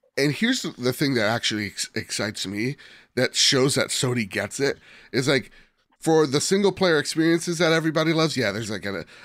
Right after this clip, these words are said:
a year exclusive for, for PlayStation, right?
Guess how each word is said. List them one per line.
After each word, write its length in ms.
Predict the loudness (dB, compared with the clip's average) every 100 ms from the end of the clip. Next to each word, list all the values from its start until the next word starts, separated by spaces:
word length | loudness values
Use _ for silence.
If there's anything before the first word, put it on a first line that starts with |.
| -6
a 100 | -4
year 300 | -2 0 0
exclusive 640 | 0 -4 -4 -6 -6 -6
for, 240 | -8 -8 -8
for 160 | -10
PlayStation, 560 | -8 -8 -8 -8 -10 -8
right? 220 | -6 -6